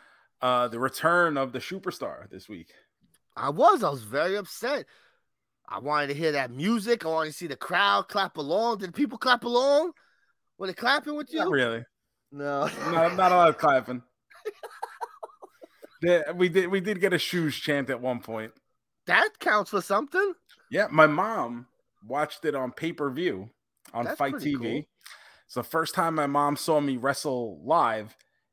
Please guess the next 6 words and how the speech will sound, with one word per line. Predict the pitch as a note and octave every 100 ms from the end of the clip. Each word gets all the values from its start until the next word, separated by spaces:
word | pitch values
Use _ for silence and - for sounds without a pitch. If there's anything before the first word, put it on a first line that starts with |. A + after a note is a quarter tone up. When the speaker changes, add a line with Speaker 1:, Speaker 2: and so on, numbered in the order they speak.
| _
Speaker 1:
in, | B2+ B2+ B2
uh, | A#2+ A2+ A2 G#2+ - E2+
nineteen | A#2 G#3 - A3 G3+
years. | F3 D#3+ E2+ D#2+ - - - _ _
<laughs> | _ _ _ _
Speaker 2:
Crazy. | - B2+ F3 G3+ A#2 E2+